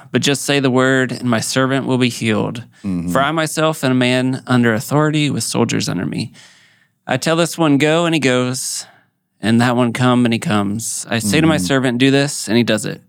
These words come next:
Speaker 2: Mm-hmm.
Speaker 1: When Jesus heard this, he was amazed and said to those following him, "Truly I tell you, I have not found anyone in Israel with such great faith."
Speaker 2: Mm-hmm.
Speaker 1: So that, that centurion really understood the name of
Speaker 2: Mm-hmm.
Speaker 1: Jesus and knew what Jesus was about, knew,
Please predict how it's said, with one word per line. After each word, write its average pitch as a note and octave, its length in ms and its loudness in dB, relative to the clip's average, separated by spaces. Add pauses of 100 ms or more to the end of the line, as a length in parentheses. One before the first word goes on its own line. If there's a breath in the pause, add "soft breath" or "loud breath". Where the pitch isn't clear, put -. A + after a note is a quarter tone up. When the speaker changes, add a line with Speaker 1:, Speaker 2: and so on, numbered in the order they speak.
(140)
Speaker 2:
Mm-hmm. F2+ 400 -4 (340 loud breath)
Speaker 1:
When C#3+ 200 4
Jesus E3 340 2
heard F3+ 200 0
this, - 400 -2
he C#3+ 180 0
was C3+ 220 4
amazed C3+ 640 2
and A#2+ 160 0
said B2+ 300 0
to C#3 100 -6
those B2 260 2
following B2 460 0
him, A#2+ 240 0
"Truly F3 420 4
I D#3 80 2
tell B2+ 240 0
you, A#2+ 300 0 (320 soft breath)
I G#2+ 60 0
have A#2 120 -2
not C3 280 0
found C3 420 0
anyone D3 400 4
in D3+ 140 2
Israel A2+ 480 2
with G#2 100 -6
such - 320 -4
great G#2+ 240 -4
faith." - 260 -12
Speaker 2:
Mm-hmm. F2 480 -4 (300)
Speaker 1:
So B2+ 220 0
that, A#2 240 0 (120)
that A2 200 -4
centurion B2 800 0 (680)
really B2 440 4
understood A2+ 640 -2
the G#2 80 -2
name G#2 220 -2
of G#2 80 -4
Speaker 2:
Mm-hmm. A2+ 160 -2
Speaker 1:
Jesus F2 640 -4
and A2+ 280 0
knew A2 400 0
what A2 340 -2
Jesus - 400 -4
was A#2+ 180 -2
about, - 380 -4
knew, A#2 160 -2